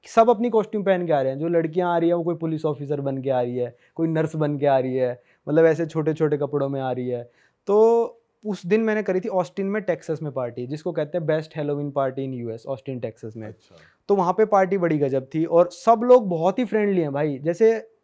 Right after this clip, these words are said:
Speaker 1: इंडिया में ना यार, जो अनजान है उससे आप इतनी लंबी बात नहीं करोगे।
Speaker 2: हम्म।
Speaker 1: वहाँ पे यूएस में एक दिन मेरे साथ एक बंदा बैठा था बस में, वो मेरे से कहता, "ये कौन सा फ़ोन है?" मैंने कहा, "iPhone ट्वेल्व है।"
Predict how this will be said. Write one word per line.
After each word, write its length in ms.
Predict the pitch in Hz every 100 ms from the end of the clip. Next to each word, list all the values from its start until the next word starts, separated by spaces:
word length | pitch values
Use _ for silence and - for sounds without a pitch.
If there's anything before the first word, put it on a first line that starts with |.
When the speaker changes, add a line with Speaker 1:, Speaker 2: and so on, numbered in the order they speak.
| _ _ _
Speaker 1:
इंडिया 300 | 185 196 226
में 120 | 220 214
ना 80 |
यार, 220 | 233 240 226
जो 140 | 170 208
अनजान 460 | 190 190 190 208
है 60 | 220
उससे 180 | 208 226
आप 120 | 214
इतनी 200 | - 220
लंबी 240 | 208 208
बात 260 | 196 185 185
नहीं 100 | 202
करोगे। 360 | 160 127 113
Speaker 2:
हम्म। 200 | 120 - -
Speaker 1:
वहाँ 100 | 170
पे 100 | 196
यूएस 300 | 196 196 196
में 80 | 196
एक 100 | 185
दिन 100 | 196
मेरे 180 | 190
साथ 200 | 185 190
एक 160 | 185 175
बंदा 220 | 160 170
बैठा 220 | 170 143
था 80 | 175
बस 240 | 180 135 -
में, 160 | 185 247 _ _ _
वो 60 | 180
मेरे 120 | 202
से 120 | 185
कहता, 400 | 190 185 202 - -
"ये 160 | 185 214
कौन 220 | 214 202
सा 120 | 190
फ़ोन 200 | 156 143
है?" 60 | 135
मैंने 220 | 143 147
कहा, 300 | 151 147 143
"iPhone 300 | 135 147 135
ट्वेल्व 300 | 131 120 117
है।" 140 | 120